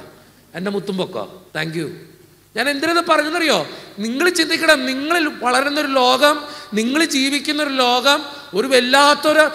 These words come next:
പൈശാചിക ബന്ധനമുള്ളൊരു ലോകത്തെ ജീവിക്കുന്നേ. നിങ്ങളുടെ മക്കൾക്ക് നിങ്ങൾ ദൈവത്തെ കൊടുക്ക്, അവര് പോകുന്ന വഴികളിൽ ദൈവത്തിൻ്റെ വചനങ്ങൾ പറഞ്ഞു കൊടുക്ക്.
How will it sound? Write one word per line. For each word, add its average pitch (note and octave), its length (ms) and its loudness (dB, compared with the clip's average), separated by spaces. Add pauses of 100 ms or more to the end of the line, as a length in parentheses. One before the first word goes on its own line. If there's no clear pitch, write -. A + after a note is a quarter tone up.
(180)
പൈശാചിക C#4 800 2
ബന്ധനമുള്ളൊരു C#4 840 2
ലോകത്തെ C4 460 0
ജീവിക്കുന്നേ. B3 640 -4 (560)
നിങ്ങളുടെ B3+ 340 2
മക്കൾക്ക് C4+ 640 0
നിങ്ങൾ C#4 160 -2
ദൈവത്തെ C#4 500 0
കൊടുക്ക്, C#4 520 0 (2250)
അവര് G3+ 280 2
പോകുന്ന D4 560 6
വഴികളിൽ D4+ 400 2
ദൈവത്തിൻ്റെ C#4+ 580 2
വചനങ്ങൾ C#4+ 440 2
പറഞ്ഞു C#4+ 220 2
കൊടുക്ക്. C#4 420 2